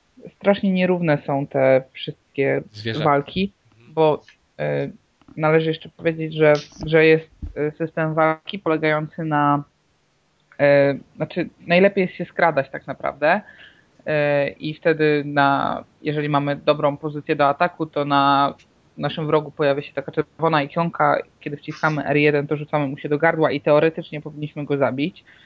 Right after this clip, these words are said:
Speaker 1: No niestety to jest bardziej teoretycznie niż bardziej go zabić, bo jeżeli rzucamy się faktycznie na jakieś duże zwierzęta, to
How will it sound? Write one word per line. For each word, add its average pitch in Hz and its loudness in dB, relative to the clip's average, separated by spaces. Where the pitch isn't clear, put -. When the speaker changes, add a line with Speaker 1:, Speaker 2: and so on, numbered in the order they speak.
Speaker 1:
No 165 -2
niestety 175 -2
to 165 0
jest 160 4
bardziej 160 0
teoretycznie 160 2
niż 143 -2
bardziej 143 0
go 147 -2
zabić, 147 -2
bo 147 -2
jeżeli 147 -2
rzucamy 147 -6
się 151 -4
faktycznie 156 -6
na 147 -2
jakieś 156 -4
duże 156 4
zwierzęta, 143 0
to 151 2